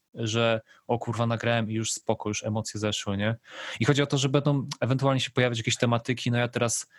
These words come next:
e, jeszcze solowo też coś tam nagrywam, takie trochę normalne numery, trochę nie. I ten jeden, który wydałem, e,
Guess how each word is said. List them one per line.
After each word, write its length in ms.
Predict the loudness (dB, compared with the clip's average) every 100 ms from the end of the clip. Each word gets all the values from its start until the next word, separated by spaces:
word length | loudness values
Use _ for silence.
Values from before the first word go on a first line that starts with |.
| -20 -8 0
e, 220 | 2 2
jeszcze 240 | 0 -2
solowo 360 | 0 2 2 0
też 160 | -4 -6
coś 180 | -4
tam 160 | -2 0
nagrywam, 400 | 0 0 0 0
takie 320 | -2 0 0 -2 -4
trochę 200 | 0 0
normalne 380 | 0 2 2 2
numery, 280 | 2 2 0
trochę 280 | -2 0 2
nie. 240 | 4 2 -2 -16 -20 -20 -20 _
I 140 | -2 2
ten 160 | 2
jeden, 280 | 2 2 -2
który 340 | 0 0 0 -2
wydałem, 600 | -2 2 4 4 0 -2 -6
e, 480 | -2 0 2 0